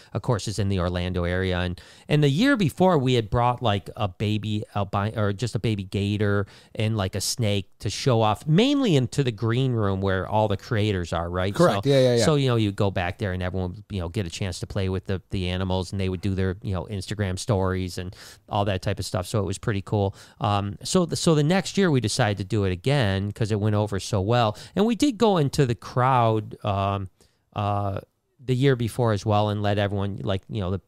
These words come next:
Speaker 1: just,
Speaker 2: Yeah, just
Speaker 1: you know,
Speaker 2: toss it,
Speaker 1: just
Speaker 2: like,
Speaker 1: regular
Speaker 2: you know, play
Speaker 1: people,
Speaker 2: with the
Speaker 1: you know,
Speaker 2: animals and
Speaker 1: yeah,
Speaker 2: stuff, yeah.
Speaker 1: mess around, and it, w-, it was really good. So, so anyways, this, this, uh, the, the next year Savannah came out, and she had, it was actually kinda funny. No-, Noah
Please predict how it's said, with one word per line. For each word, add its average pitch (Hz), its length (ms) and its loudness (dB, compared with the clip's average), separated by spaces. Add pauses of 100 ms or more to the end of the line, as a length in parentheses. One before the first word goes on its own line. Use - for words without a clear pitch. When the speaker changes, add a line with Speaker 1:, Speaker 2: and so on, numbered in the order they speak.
(100)
Speaker 1:
just, - 160 -2
Speaker 2:
Yeah, 147 360 4
just 139 160 -6
Speaker 1:
you 127 60 -2
know, 147 80 2
Speaker 2:
toss 131 140 -2
it, 139 40 0
Speaker 1:
just 127 140 0
Speaker 2:
like, 127 100 4
Speaker 1:
regular 127 180 2
Speaker 2:
you - 60 -4
know, 131 80 -2
play 117 80 2
Speaker 1:
people, 110 140 0
Speaker 2:
with 104 100 -2
the 110 60 -2
Speaker 1:
you 110 40 0
know, 131 60 0
Speaker 2:
animals 113 160 2
and 110 80 0
Speaker 1:
yeah, 101 80 0
Speaker 2:
stuff, 85 80 -2
yeah. 104 80 -2
Speaker 1:
mess 98 160 -2
around, 101 240 -4
and 101 80 -6
it, - 20 -8
w-, 104 160 -4
it 117 60 -6
was 113 160 -2
really 113 240 0
good. 95 260 -4
So, 110 220 -2 (420)
so - 140 2
anyways, 190 340 4
this, 160 220 2
this, 147 260 0
uh, 135 260 -6
the, 135 140 -8
the 131 220 0
next 170 400 0
year 123 320 2
Savannah 123 480 0
came 110 280 0
out, 104 200 0
and 107 100 -6
she 117 160 -2
had, 113 300 0
it 117 40 2
was 139 120 2
actually 165 240 0
kinda 110 180 0
funny. 101 400 -2
No-, 131 400 0
Noah 165 480 4